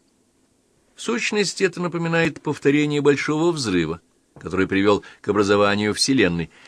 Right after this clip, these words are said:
Те предметы собираются в одной бесконечно малой точке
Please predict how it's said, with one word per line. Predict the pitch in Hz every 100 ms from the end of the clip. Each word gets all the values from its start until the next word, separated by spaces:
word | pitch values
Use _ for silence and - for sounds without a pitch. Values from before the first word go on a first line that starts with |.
| - -
Те | 139 139
предметы | 135 139 135 131 113 90
собираются | 95 104 98 98 98 -
в | 107
одной | 107 104 104 92
бесконечно | 87 - 104 101 90 -
малой | 92 90 90
точке | 87 196 208 - 175